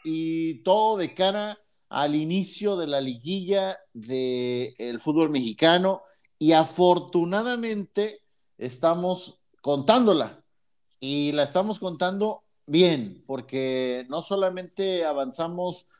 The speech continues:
por obra del Espíritu Santo, o por ayuda de la, de la Virgen María, o por ayuda de la mesa. No, hoy sí nos chingamos a los Tigres y nos los chingamos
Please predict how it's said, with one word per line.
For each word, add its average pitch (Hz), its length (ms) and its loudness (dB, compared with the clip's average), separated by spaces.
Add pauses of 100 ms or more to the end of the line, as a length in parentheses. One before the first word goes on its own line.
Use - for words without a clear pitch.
(100)
por 135 140 2
obra 160 220 4
del 147 180 2
Espíritu 131 460 -2
Santo, 160 600 -2
o 131 360 0
por 123 180 -4
ayuda 131 420 0
de 117 100 0
la, 110 420 -2
de 104 180 -8
la 104 140 -4
Virgen 117 360 -4
María, 151 680 4
o 120 140 2
por 110 200 0
ayuda 120 320 2
de 117 60 4
la 107 120 0
mesa. 139 680 -4 (400)
No, 147 380 4 (240)
hoy 208 280 4
sí 233 520 -2
nos 131 180 -16
chingamos 180 520 -4
a 165 60 0
los 127 220 -6
Tigres 220 480 0
y 135 100 -10
nos 135 80 -8
los 131 140 -2
chingamos 160 680 -4